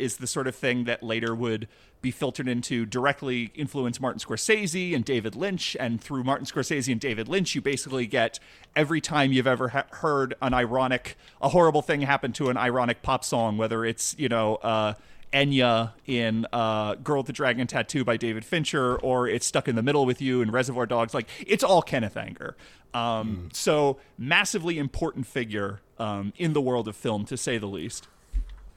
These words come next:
Speaker 2: Hmm. Uh, oh,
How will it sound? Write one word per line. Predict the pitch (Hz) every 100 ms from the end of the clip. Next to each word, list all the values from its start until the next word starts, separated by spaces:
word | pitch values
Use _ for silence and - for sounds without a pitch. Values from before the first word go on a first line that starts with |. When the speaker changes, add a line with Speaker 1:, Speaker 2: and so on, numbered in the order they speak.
| - - - - - - - - - - - - - -
Speaker 2:
Hmm. | - - - - - - - - - - _ _ _ - - - - - - - -
Uh, | 95 92 80 - - - - _
oh, | -